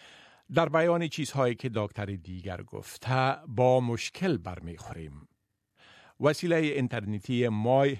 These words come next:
Health Record به خاطر این ایجاد شده تا شما را در این گونه حالات کمک کند. در این صفحهٔ اینترنتی خلاصه‌ای از معلومات صحی‌تان موجود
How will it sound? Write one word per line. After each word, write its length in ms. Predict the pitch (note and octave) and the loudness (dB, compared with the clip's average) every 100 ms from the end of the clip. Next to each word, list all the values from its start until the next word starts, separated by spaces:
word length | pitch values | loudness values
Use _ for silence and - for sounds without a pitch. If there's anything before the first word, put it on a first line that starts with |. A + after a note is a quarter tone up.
| A2+ | -4
Health 300 | G#2 G2 - - | -6 -6 -10 -2
Record 540 | B2+ D#3 - F#2 B2+ - _ _ - | 0 0 -4 -6 -6 -8 _ _ -2
به 100 | D3+ | 2
خاطر 340 | F3 E3+ F#3+ | 4 4 4
این 440 | F#3 E3+ F#3+ G3 - | 2 0 0 0 0
ایجاد 420 | G#2+ E2+ F#2 - | -6 -6 -10 -10
شده 440 | - F#2+ A#2 C3+ | -12 -4 0 0
تا 460 | D3+ - D3 D#3 E3+ | 0 2 6 6 4
شما 380 | - C#3 D3 C#3+ | 2 2 6 6
را 140 | D3 | 4
در 180 | B2 A2 - | 2 -4 -4
این 220 | D3 C#3 | -4 -4
گونه 280 | - F#2+ F2 | -6 -10 -10
حالات 560 | - F2 E2 G2 A2+ - - | -10 -12 -8 -6 -6 -10 -12
کمک 400 | - G2 A#2+ A#2+ | -8 -4 -6 -8
کند. 300 | - D#2+ D#2+ - _ _ _ _ _ - - B2 | -14 -14 -16 -20 _ _ _ _ _ -20 -8 2
در 140 | E3 | 2
این 420 | F3+ - F#3 F#3 | 2 -2 -2 -2
صفحهٔ 440 | - - C3 - B2 | -4 -4 -4 0 0
اینترنتی 1040 | A#2+ B2+ - G#2+ G#2 F2+ F2+ F#2 - C3+ | 2 0 0 -4 -4 -8 -10 -12 -4 -2
خلاصه‌ای 720 | - C#3 C#3 - D3 C#3 D3+ | 2 2 2 0 0 2 2
از 320 | C3+ A#2+ G2+ | 2 -2 -2
معلومات 1000 | A2+ G#2+ G#2+ A2 G#2 G#2 G#2 - G#2+ A2+ | -4 -2 -2 -2 -2 -2 -2 -2 -2 -2
صحی‌تان 1200 | - - A#2 - - E3 E3+ F#2+ - G2 G#2+ A#2+ - | -4 -4 -4 -6 -4 -2 -2 -4 -6 -4 -2 -2 -4
موجود 520 | A2 G#2+ G2 C3+ | -2 -2 -2 -4